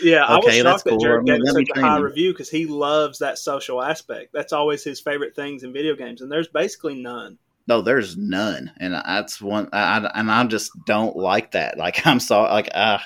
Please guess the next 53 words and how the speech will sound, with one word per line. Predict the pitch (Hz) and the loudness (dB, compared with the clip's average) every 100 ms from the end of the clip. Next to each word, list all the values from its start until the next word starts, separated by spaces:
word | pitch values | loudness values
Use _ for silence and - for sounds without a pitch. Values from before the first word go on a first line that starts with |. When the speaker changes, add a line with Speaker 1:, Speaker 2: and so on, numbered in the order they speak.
| - - | -8 -2
Speaker 2:
like | 123 | 0
I | |
said, | 131 143 107 87 | 2 2 2 2
like, | 117 | 0
there's | 139 | 2
a | 113 | 4
lot | 104 - | 2 2
of | |
people | 120 117 | 0 -2
who | 98 - | -4 0
absolutely | 107 - 95 107 78 87 | 0 -2 -6 -4 -2 -4
love | 85 90 110 127 107 80 | -6 0 4 6 4 -2
this | 76 - | -8 -2
Speaker 1:
It's | 180 - | 0 0
Speaker 2:
game. | - 190 | -2 0
Speaker 1:
sti-, | |
like, | 175 165 | 2 2
didn't | 202 190 | 2 2
Jeff | 175 185 | 0 0
Speaker 2:
And | 185 | 2
Speaker 1:
say | 175 170 | 2 2
it's | 135 | -2
still, | - 156 160 165 143 | -6 -4 0 0 -2
like, | 123 - | -4 -4
going | 156 143 139 127 | -4 -4 -6 -12
strong | - 143 143 147 147 _ _ 147 | -6 -4 -4 -6 -12 _ _ -6
right | 143 | -6
now? | 131 135 139 _ _ _ _ - | -6 -10 -12 _ _ _ _ -2
Speaker 2:
Yeah, | 113 214 92 | 0 0 0
and | 101 101 | -4 -2
it | 113 | 0
is. | 143 285 82 - - - _ - | 2 2 -2 -4 -12 -20 _ -8
And | 101 95 | -6 0
Jeff, | 107 190 - 113 | 2 2 0 -2
uh, | 95 | -2
he | 95 143 | 0 -2
played | - 131 92 | 2 2 2
it | - | -4
for, | 92 87 87 | -4 -4 -4
I | 104 | -4
think | - 117 | -2 -2
<laughs> | |
his | - 156 - | 2 0 2
first | 135 - | 0 2
time | 127 120 | 0 0
he | |
put | 113 117 | 0 -4
it | 104 | 0
up, | 147 110 | -2 0
he | 110 | -2
played | - 113 | 0 -2
from, | - 95 | -2 -6
like, | 87 | -6